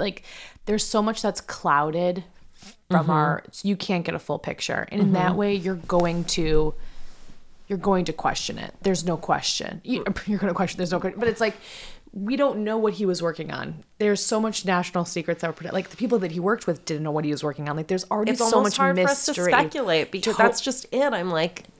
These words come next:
Speaker 1: You
Speaker 2: I
Speaker 1: don't
Speaker 2: get what he was working on, but I don't get what he was working on, because
Speaker 1: No.
Speaker 2: just saying he was working on the spe-, the speed of light and compression and time compression, you're like, okay,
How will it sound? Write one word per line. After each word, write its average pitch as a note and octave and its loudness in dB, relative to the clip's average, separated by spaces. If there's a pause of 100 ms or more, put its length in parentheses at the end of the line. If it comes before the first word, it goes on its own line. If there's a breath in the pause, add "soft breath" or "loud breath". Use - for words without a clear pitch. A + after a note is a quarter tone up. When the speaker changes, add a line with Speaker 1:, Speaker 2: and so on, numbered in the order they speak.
(120)
Speaker 1:
You A3+ 2
Speaker 2:
I - 4
Speaker 1:
don't A3 4
Speaker 2:
get C4+ 2
what D#4 -2
he D4+ -2
was D4+ -2
working D4 0
on, C#4+ 0
but F#3 0
I E3+ 4
don't C4+ 0
get C#3 2
what E3+ -2
he D#3 -4
was D#3+ -4
working E3 -2
on, G3+ 2
because G#3+ 2
Speaker 1:
No. A3 0
Speaker 2:
just C4+ 0
saying A#3 2 (240 loud breath)
he B3+ 0
was A#3+ 2
working A#3+ 0
on G#3 0 (600 soft breath)
the G#3 -2
spe-, - -8 (220)
the G#3 -2
speed A3 -4
of G#3+ 0
light G3 2
and F#3 0
compression F3+ 0
and E3 0
time F#3+ -2
compression, F3 0
you're E3 0
like, E3 0 (1700 soft breath)
okay, A#3+ 4